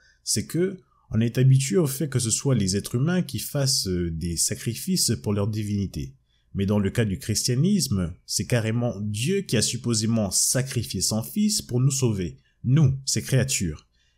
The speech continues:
Et bien évidemment, vu que rien n'est clair, il faut souvent créer une histoire pour justifier l'injustifiable.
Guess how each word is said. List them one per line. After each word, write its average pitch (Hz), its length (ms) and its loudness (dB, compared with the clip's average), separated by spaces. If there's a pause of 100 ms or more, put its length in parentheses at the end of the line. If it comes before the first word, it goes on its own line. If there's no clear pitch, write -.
Et 92 100 0
bien 110 220 4
évidemment, 127 640 2 (220)
vu 120 200 0
que 107 120 0
rien 95 400 0
n'est 107 160 2
clair, 190 420 -2 (300)
il 107 80 2
faut 104 160 -2
souvent 110 360 0
créer 123 440 0
une 185 160 -4
histoire 175 500 -4
pour 101 220 0
justifier 131 500 0
l'injustifiable. 104 960 -2